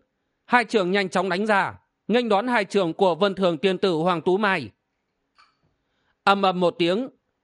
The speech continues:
đá vụn, bụi bay mù mịt, bóng người tách ra. Chiếc bàn ngọc đã hóa thành tro bụi. Tiêu La Thanh kêu lên một tiếng, thân thể ngã ra ngoài hai trượng. Bịch một tiếng, ngã xuống đất ngất đi.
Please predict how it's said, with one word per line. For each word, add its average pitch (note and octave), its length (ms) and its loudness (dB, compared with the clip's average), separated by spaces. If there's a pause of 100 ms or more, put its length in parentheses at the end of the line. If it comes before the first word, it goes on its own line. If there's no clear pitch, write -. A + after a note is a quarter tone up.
(100)
đá G3+ 200 2
vụn, A#3+ 360 0
bụi G#3 200 2
bay G3 200 2
mù F#3 200 0
mịt, F3 200 -2 (360)
bóng G3 200 2
người A#3 160 0
tách A3 220 -2
ra. F3+ 340 0 (720)
Chiếc C#4 180 2
bàn G3 200 2
ngọc E3+ 320 -2
đã G3 160 4
hóa A#3+ 200 0
thành A3 200 -2
tro F#3 160 2
bụi. F3 240 0 (1080)
Tiêu A3 140 6
La G3+ 140 2
Thanh G3 280 0
kêu G3+ 180 4
lên G3 160 0
một F3+ 160 -2
tiếng, F#3+ 340 0 (340)
thân B3 200 2
thể G3+ 220 2
ngã F#3+ 240 0
ra A#3+ 120 2
ngoài F3+ 240 2
hai F3+ 140 0
trượng. F3+ 300 0 (680)
Bịch A3 200 2
một F#3+ 200 0
tiếng, G3+ 320 0 (320)
ngã G#3 200 2
xuống A3 260 0
đất B3 220 0
ngất G3+ 220 0
đi. F#3 280 0